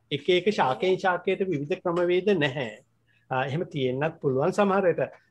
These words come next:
අ, මම, අ, අ, ප්‍රවීණයෙක් නෙමෙයි. අ, ඒ කියන්නේ, අ, මම මෙතෙන්දි උත්සාහ කළේ මේ කලාවට මේ නිකන් අත්පොත් තියෙන හැම, අ, අයට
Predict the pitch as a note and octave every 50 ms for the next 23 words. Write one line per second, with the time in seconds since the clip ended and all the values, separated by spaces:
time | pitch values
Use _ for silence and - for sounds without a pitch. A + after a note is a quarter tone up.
0 | _ _ C#3+ C3+ C3+ C3+ C3+ C3+ C3+ C3+ C3+ C#3+ D#3+ E3 E3 D#3+ D3 C3 - -
1 | C3+ B2 B2 C3 - D3 D3 C#3 B2+ A#2+ A#2+ A#2+ A#2 - _ _ _ - D3+ C3+
2 | A#2+ C3+ C#3 C#3+ C#3+ D3 D#3 D#3+ D#3 - - E3+ E3 E3+ F3+ E3 C3 C3+ F#3+ E4+
3 | E4+ - - _ _ _ _ _ C#3 C3 B2+ B2+ - D3+ C3+ B2+ B2 B2 B2+ -
4 | _ _ _ _ D3+ C3+ C3 C#3 D3 D3+ E3 E3 D#3+ D#3 D#3 - D#3+ E3+ F3 E3+
5 | C#3+ - - - F3+ E3+ F#3+ G#3 G#3+ G#3+ G3 F3+ E3 F#3+ E4 - - _ _ _
6 | _ _ D3+ D#3 D#3 D#3 - E3 D#3 D3+ D3+ D3+ D#3+ D#3 D#3+ D#3+ - F#3+ G3+ G3
7 | F3+ D#3 C#3+ C#3 B2+ B2+ B2 - C3+ B2+ B2+ A#2 A#2 - _ _ E3+ D#3+ D#3+ -
8 | _ F#3 F3+ F3 F3 E3 E3+ D#3+ D3+ D#3 E3 D3+ C#3 C3 B2+ C3 C3 B2+ - -
9 | C#3 C#3+ C#3 C#3 -